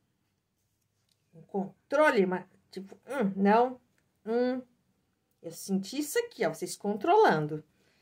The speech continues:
sabe? Ó, a imagem que me vê é como se você estivesse ali, ó, é, parado ali no barzinho, tipo, bem sisudo, sabe? É, numa, num porte bem, tipo, não,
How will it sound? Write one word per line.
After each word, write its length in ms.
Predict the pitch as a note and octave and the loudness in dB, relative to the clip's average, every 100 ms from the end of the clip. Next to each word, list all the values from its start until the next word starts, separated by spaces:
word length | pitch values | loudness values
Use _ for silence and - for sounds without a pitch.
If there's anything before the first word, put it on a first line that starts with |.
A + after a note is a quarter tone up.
| _ _ _ | _ _ _
sabe? 340 | - F3 F3+ - _ _ | -12 -6 -6 -8 _ _
Ó, 220 | G#3 G3+ - | 4 4 6
a 100 | G3 | 4
imagem 380 | G#3+ B3 C4+ | 6 4 2
que 100 | B3 | -6
me 160 | B3+ B3+ | -4 0
vê 180 | G3+ F#3 | 2 2
é 20 | |
como 260 | F#3+ G#3+ G#3+ | 0 -4 -4
se 100 | G3+ | 0
você 280 | G#3+ G#3 | 0 0
estivesse 580 | G#3 - G3+ G3+ A3 - | -4 -2 2 2 2 -2
ali, 320 | G#3+ G#3 G#3 | -2 0 4
ó, 180 | F#3 G3+ - _ _ | 6 4 0 _ _
é, 140 | - F3+ | -2 -2
parado 680 | F3+ A#3 G3 F#3+ G3+ G#3+ | 0 4 6 6 4 4
ali 200 | G#3 G3+ | 4 4
no 100 | G#3+ | 4
barzinho, 1040 | G3+ F#3+ G3 F#3+ F#3 G3 G#3 A3+ A#3 B3 B3+ A#3 G#3+ | 4 4 4 0 4 4 4 2 0 -2 -6 -12 -14
tipo, 640 | G3 A3 A3+ F#3 F3 E3+ E3 _ _ E3 E3+ D#3+ - _ | -12 -12 -2 0 0 -2 -6 _ _ -20 -18 -18 -20 _
bem 300 | E3+ G3 B3 | 0 0 0
sisudo, 920 | - A#3+ G#3 E3+ F3+ A#3+ C4 G#3+ A#3+ | -6 -6 -4 -2 0 0 0 0 -2
sabe? 640 | A#3 G#3+ F3+ G3 G3+ A#3+ - _ _ _ _ _ _ - | -2 -2 2 4 2 -4 -12 _ _ _ _ _ _ -12
É, 220 | E3 - _ _ _ _ _ _ | -12 -12 _ _ _ _ _ _
numa, 300 | - G3+ G3 | -4 0 2
num 300 | G3 G#3+ G#3 | 2 2 0
porte 520 | G3 A3 G#3+ - - G3 | 0 4 4 2 -4 -2
bem, 600 | F#3 G#3 A#3+ A#3+ G#3 F#3+ | 2 4 4 2 2 0
tipo, 360 | G3 F#3+ F3+ | -2 -10 -8
não, 760 | F3 F3+ G3+ A3+ A#3+ C4 D4+ | -6 -2 -2 0 -4 -4 -10